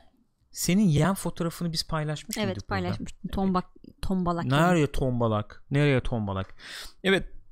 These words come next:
Speaker 1: Başka neler var arkadaşlar? Gör-, e, gördüğünüz bir şey var mı? Paylaşalım. Deus Ex mesela. Buyurun. E, Deus Ex'te durumlar ne? Ben ona bir
Speaker 2: Bakalım.
Speaker 1: bakayım. Neden Deus Ex diyoruz? Mesela bazı oyunlar var. Ben o-, bugün bir iki tane daha bahsedeceğim
Speaker 2: Hı hı.
Speaker 1: ondan.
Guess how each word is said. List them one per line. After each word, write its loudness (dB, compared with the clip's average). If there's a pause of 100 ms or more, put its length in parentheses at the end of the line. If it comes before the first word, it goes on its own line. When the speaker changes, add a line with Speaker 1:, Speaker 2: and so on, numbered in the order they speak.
(340)
Speaker 1:
Başka 2
neler 4
var 2
arkadaşlar? 0
Gör-, 2
e, 6
gördüğünüz 2
bir -4
şey 2
var 4
mı? 2 (320)
Paylaşalım. -2 (1400)
Deus 2
Ex 2
mesela. 2
Buyurun. 6 (500)
E, 6 (640)
Deus 2
Ex'te 2
durumlar 4
ne? 2
Ben 4
ona 4
bir 6
Speaker 2:
Bakalım. 4
Speaker 1:
bakayım. 2 (460)
Neden 4
Deus 2
Ex -6
diyoruz? -4
Mesela 0
bazı 2
oyunlar 0
var. -6
Ben -4
o-, -6
bugün -4
bir -2
iki -6
tane -4
daha 2
bahsedeceğim -2
Speaker 2:
Hı 0
hı. 2
Speaker 1:
ondan. -2